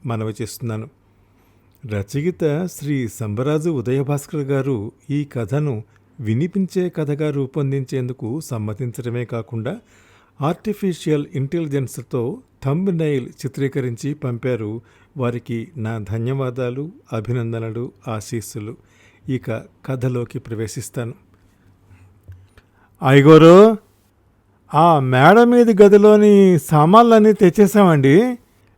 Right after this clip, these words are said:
ఇంకా మిగిలింది ఆ పెద్ద తాతగారి పట్టె మంచం ఒకటేనండి.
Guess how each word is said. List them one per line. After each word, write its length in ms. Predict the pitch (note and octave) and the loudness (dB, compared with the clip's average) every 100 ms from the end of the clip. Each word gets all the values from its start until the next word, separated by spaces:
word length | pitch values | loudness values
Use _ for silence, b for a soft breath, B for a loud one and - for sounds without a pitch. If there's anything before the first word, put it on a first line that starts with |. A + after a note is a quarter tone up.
| _ E3 | _ 0
ఇంకా 300 | F3 G#3 G#3 | 2 4 6
మిగిలింది 720 | F3+ F3 A3+ A3+ G3+ G#3+ A#3 | 6 6 6 4 2 4 6
ఆ 500 | G3+ F3 D#3+ D3 C#3+ | 6 6 6 4 2
పెద్ద 400 | B2+ - D#3+ F3 | -2 0 2 4
తాతగారి 960 | A#3+ A#3 A3 A3 G3+ G3+ G3 F#3+ F3+ D#3+ | 4 4 4 4 4 6 6 6 6 4
పట్టె 380 | - D3+ - | 2 0 2
మంచం 280 | A#3+ B3+ A#3 | 0 0 2
ఒకటేనండి. 640 | A3 E3+ F#3 F3 C#3 A#2+ | 2 2 2 2 0 -2